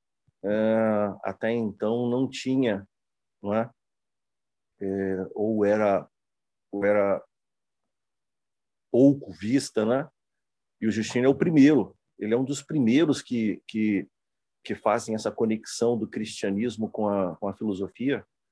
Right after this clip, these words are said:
e ele não vê como, ele não vê como a maioria dos cristãos da época, né? Ele não vê a filosofia como uma sabedoria pagã, né?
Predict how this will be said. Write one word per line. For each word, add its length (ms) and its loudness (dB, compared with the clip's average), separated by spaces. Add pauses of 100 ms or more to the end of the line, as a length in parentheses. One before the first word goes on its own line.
(840)
e 100 -4
ele 300 -4
não 320 -2
vê 260 0
como, 720 -2
ele 180 -4
não 280 -2
vê 180 -4
como 240 -4
a 60 0
maioria 480 0
dos 180 -6
cristãos 560 -6
da 180 2
época, 440 0
né? 200 0 (1400)
Ele 160 -4
não 240 0
vê 260 0
a 60 0
filosofia 520 -4
como 260 -2
uma 220 0
sabedoria 720 0
pagã, 500 -2
né? 240 -2